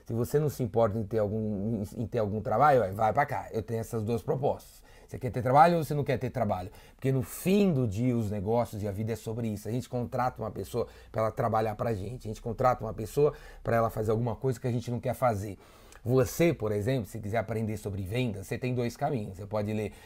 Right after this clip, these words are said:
setecentos livros, que foi o que eu já li sobre vendas. Eu leio, tipo, três livros por semana sobre vendas, estudo pra caramba sobre vendas.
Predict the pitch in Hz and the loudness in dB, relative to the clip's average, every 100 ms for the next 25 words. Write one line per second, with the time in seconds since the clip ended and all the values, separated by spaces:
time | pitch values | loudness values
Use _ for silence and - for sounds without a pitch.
0 | - - - - 123 - - 156 185 170 | -20 -20 -16 -4 -4 -2 0 2 4 2
1 | 120 127 135 131 - 117 107 107 110 107 | 4 4 2 0 -4 -6 -2 -2 -2 -2
2 | 107 101 101 107 110 180 147 113 107 101 | -2 -4 -4 -2 0 2 2 0 0 -4
3 | - 98 98 123 120 120 98 110 104 98 | -8 -10 -6 -2 0 0 0 -2 -2 -4
4 | 110 98 107 107 101 104 107 104 143 120 | -8 -4 -4 -4 -4 -4 -2 -2 0 -2
5 | 104 98 101 110 101 110 110 101 104 117 | -4 -8 -8 -8 -4 -4 -2 -4 -2 -2
6 | 110 139 143 | 0 -2 -4